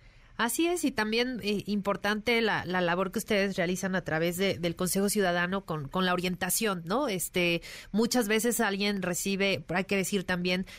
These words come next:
que hay dos tipos de extorsión, la, la telefónica y la presencial, como este hecho del que hablábamos en la paletería, pero pues también hay un sinfín de extorsiones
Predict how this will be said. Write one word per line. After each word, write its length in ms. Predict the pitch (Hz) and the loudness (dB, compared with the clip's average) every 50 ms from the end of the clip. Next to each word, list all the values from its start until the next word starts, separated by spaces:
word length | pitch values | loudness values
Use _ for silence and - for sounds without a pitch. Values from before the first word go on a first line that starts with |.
| - - | -14 -4
que 80 | - 185 | -2 0
hay 100 | 185 185 | 2 2
dos 160 | 202 196 - | 2 2 2
tipos 280 | 226 214 - 220 214 | 0 0 0 0 0
de 80 | 190 196 | 0 0
extorsión, 600 | - - - 208 190 190 - 240 202 196 233 262 | -2 0 -2 0 0 2 2 2 2 2 0 0
la, 240 | 226 196 175 156 127 | -2 0 0 0 0
la 180 | 147 175 165 160 | 0 -2 -2 -2
telefónica 880 | - 165 165 165 160 - 208 214 226 220 220 196 - 202 202 208 180 | -2 -2 -2 -2 -2 0 2 2 2 2 0 -2 0 0 0 0 0
y 100 | 185 185 | 0 0
la 140 | 160 156 151 | -2 -2 -2
presencial, 480 | - 160 - 160 165 160 - 185 180 175 | -4 -6 -4 -4 -4 -2 0 -2 -2 -2
como 200 | 196 185 185 180 | -2 0 0 0
este 200 | 170 - - 180 | 0 0 -2 -2
hecho 240 | 175 - - 185 170 | -2 0 -2 -2 -2
del 140 | 156 147 | -2 -2
que 240 | 151 - 151 147 - - | -4 -4 -4 -4 -2 -2
hablábamos 560 | 156 160 165 165 165 165 165 165 165 170 - | -4 -2 0 0 0 0 0 0 -2 -2 -2
en 80 | 180 175 | -2 -2
la 100 | 165 160 | -2 0
paletería, 540 | 180 180 185 175 - 190 196 196 185 196 - - - - - - - | 0 0 0 0 0 0 0 0 0 0 -2 -6 -14 -16 -16 -6 0
pero 200 | 214 208 202 - | 0 0 2 2
pues 140 | 220 190 | -2 0
también 300 | - 220 214 226 247 254 | 0 0 0 0 0 0
hay 180 | 285 285 254 262 | 0 0 0 -2
un 280 | 269 285 294 285 226 - - | -4 -4 -4 -6 -8 -10 -10
sinfín 760 | - - - 226 220 220 214 - 254 269 277 294 302 285 247 | -6 -2 0 0 2 0 0 0 0 0 0 0 -2 -4 -2
de 80 | 202 196 | -4 -4
extorsiones 840 | 190 - - 202 185 180 - 226 214 202 202 220 240 233 - - | -4 -4 -2 -2 0 0 0 0 0 0 2 2 0 0 0 -4